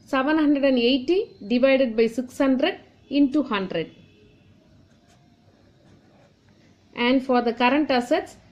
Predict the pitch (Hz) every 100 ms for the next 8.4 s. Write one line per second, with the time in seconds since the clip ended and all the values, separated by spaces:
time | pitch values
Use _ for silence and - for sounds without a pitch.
0 | - - 269 285 339 330 254 254 262 339
1 | 440 480 214 240 254 269 262 226 311 320
2 | 277 269 240 240 247 339 - - 226 240
3 | 240 190 175 180 170 - _ _ _ _
4 | _ - _ _ - - - - - -
5 | - - - - - - - - - _
6 | _ - - - _ - _ 233 262 254
7 | 254 240 254 269 277 339 285 254 254 247
8 | 254 277 349 -